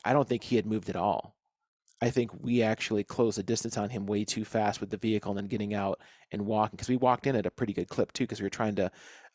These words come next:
um, outpace the time 'cause it was creeping up on closing time. We only had about two hours before it closed, and we need, I wanted to have as much of that time as I could. So,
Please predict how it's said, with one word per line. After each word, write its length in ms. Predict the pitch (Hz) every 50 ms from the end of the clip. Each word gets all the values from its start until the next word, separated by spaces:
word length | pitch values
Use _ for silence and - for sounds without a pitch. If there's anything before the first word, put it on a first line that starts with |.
| _ _ -
um, 260 | 110 95 90 82 80 _ -
outpace 380 | 113 95 - - 135 113 -
the 80 | - 95
time 320 | - - 143 139 117 107
'cause 220 | - - 110 92 -
it 120 | - -
was 140 | 110 107 -
creeping 400 | - _ - 135 120 - 113 110
up 140 | 107 104 -
on 140 | 104 101 95
closing 400 | - - 117 120 - 117 101 101
time. 220 | - 107 98 98
We 100 | 104 104
only 180 | 104 107 101 110
had 160 | 120 110 107
about 220 | 98 95 - -
two 200 | - - 120 107
hours 380 | 92 101 107 110 104 92 - - - - - - - - _
before 300 | - 92 - - 117 95
it 60 | - -
closed, 260 | - 127 123 117 110
and 60 | 107
we 60 | 107 110
need, 160 | 104 101 -
I 100 | - 107
wanted 240 | 98 107 104 101 98
to 40 | 110
have 160 | 127 113 98
as 100 | 95 -
much 180 | 104 95 - -
of 60 | 98
that 120 | 82 - -
time 220 | - 107 98 95
as 100 | 90 -
I 80 | 60 -
could. 260 | - - 147 123 -
So, 260 | - - 92 92